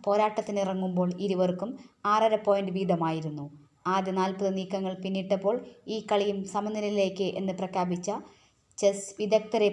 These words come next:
പോലും അമ്പരപ്പിച്ചുകൊണ്ടാണ് അമ്പത്തെട്ടാമത്തെ നീക്കത്തിൽ ഡിങ് ലിയറെ അടിയറവ്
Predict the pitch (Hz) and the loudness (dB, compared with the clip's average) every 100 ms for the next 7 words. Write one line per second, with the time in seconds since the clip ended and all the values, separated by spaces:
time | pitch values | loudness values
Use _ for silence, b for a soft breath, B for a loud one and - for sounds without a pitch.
0 | 208 196 180 185 190 196 196 208 202 185 | 4 2 2 -2 0 2 0 -2 -2 0
1 | 185 180 170 165 165 180 196 196 202 202 | 2 2 0 -2 -4 -2 -2 0 0 2
2 | 196 185 180 180 180 185 180 269 - B | 0 0 0 0 0 0 -2 -4 -6 B
3 | B 185 196 185 202 190 185 180 - 180 | B -4 -2 -2 0 2 4 2 2 0
4 | 190 180 175 | 2 4 4